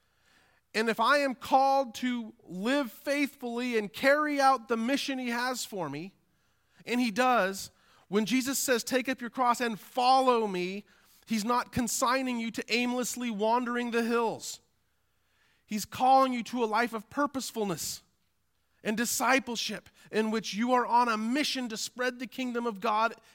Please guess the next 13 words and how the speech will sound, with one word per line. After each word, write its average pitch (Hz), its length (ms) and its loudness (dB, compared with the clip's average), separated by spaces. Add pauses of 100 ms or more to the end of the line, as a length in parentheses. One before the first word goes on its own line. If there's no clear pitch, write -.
(140)
in 277 180 2
your 247 240 2
place. 240 680 -8 (3750)
So - 180 -8
how 254 180 0
do 311 140 -2
I 226 260 -4 (400)
find 247 220 -6
the 254 60 -4
strength 247 400 -6
to 285 60 -4
do 339 200 4
that? 139 240 -8